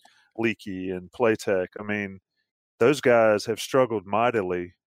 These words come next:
when it finally works for 'em in a game that they win easily and then to carry it over to Raleigh. Speak, I mean, you followed Leaky closely. He needed a game,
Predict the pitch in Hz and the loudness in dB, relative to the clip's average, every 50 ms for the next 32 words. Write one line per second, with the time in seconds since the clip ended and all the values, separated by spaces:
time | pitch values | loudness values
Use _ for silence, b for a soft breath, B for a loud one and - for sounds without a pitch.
0 | _ _ - 110 104 101 98 95 - 131 123 131 135 131 120 113 104 113 123 131 | _ _ -10 -8 -6 -6 -6 -4 -2 0 0 0 0 0 -2 0 2 4 4 2
1 | - - - - 117 104 104 104 104 98 95 95 95 95 95 110 110 110 110 104 | 2 -4 -8 -4 -2 -2 -2 -2 -4 -4 -6 -6 -6 -4 -2 -2 -2 -2 -4 -4
2 | 101 101 101 98 98 92 104 104 98 95 95 107 117 123 113 104 92 98 95 92 | -4 -2 -2 -2 -2 -4 -6 -8 -8 -8 -8 -6 -6 -6 -6 -6 -4 -4 -4 -4
3 | 98 101 104 101 95 95 - _ - - 127 117 113 110 104 104 104 95 95 90 | -4 -6 -8 -8 -8 -10 -10 _ -6 -2 0 0 0 0 0 0 -2 -2 -4 -4
4 | 90 95 101 104 104 98 92 87 90 - _ _ _ _ _ _ _ _ _ _ | -2 0 0 0 0 0 -2 -4 -8 -10 _ _ _ _ _ _ _ _ _ _
5 | _ _ _ _ _ - - - - 165 165 156 - 131 123 113 110 101 98 104 | _ _ _ _ _ -14 -6 -2 0 0 0 0 0 -4 -2 -2 -2 -6 -6 -10
6 | _ _ _ 117 104 104 110 123 147 147 - - 147 127 120 120 113 104 101 104 | _ _ _ -20 -18 -14 -12 -10 -10 -6 0 2 4 4 4 4 2 0 0 -2
7 | 113 104 - - 101 92 - - 95 92 87 82 - - - 92 90 _ _ _ | -4 -4 -4 -10 -12 -12 -10 -6 -6 -6 -6 -6 -10 -14 -18 -20 -20 _ _ _
8 | _ _ _ _ _ _ _ - 127 127 123 123 123 123 110 110 95 101 92 - | _ _ _ _ _ _ _ -8 -6 -6 -4 -2 -2 -2 -2 -2 -4 -6 -6 -4
9 | 104 98 98 95 95 92 90 90 87 87 | -2 -2 -2 -2 -4 -4 -6 -8 -12 -14